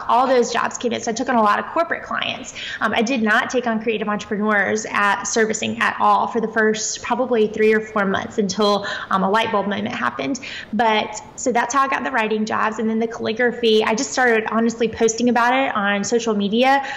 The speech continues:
a lot. And, um, people started recognizing that, "Hey, she's doing this full time now. Guess we can book her." So that's those first, um,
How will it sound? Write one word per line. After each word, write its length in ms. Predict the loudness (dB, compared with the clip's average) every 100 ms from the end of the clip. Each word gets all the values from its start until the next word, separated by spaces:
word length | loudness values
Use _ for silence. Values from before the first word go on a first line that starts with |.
| -2
a 80 | 2
lot. 520 | 4 4 2 0 -2
And, 460 | 0 2 2 0 0
um, 500 | -2 -2 -4 -6 -8 -14 -16 -6
people 340 | -2 2 2
started 540 | 2 0 2 2 0 -4 -4
recognizing 640 | -2 -2 -2 0 2 2
that, 100 | 0
"Hey, 220 | 0 -2 -4
she's 300 | -2 -2 -4
doing 340 | -6 -4 -2
this 160 | -2 -2
full 220 | 0 0
time 320 | 2 2 4
now. 220 | 4 2 0 -2 -6
Guess 220 | -4 -2
we 80 | 0
can 160 | 0 0
book 260 | 0 -2 0
her." 260 | 0 0 -6 -10 -4
So 200 | 0 2
that's 320 | 2 0 0
those 220 | -2 -2
first, 360 | -2 -2 -2 -4
um, 380 | -2 0 -2 -4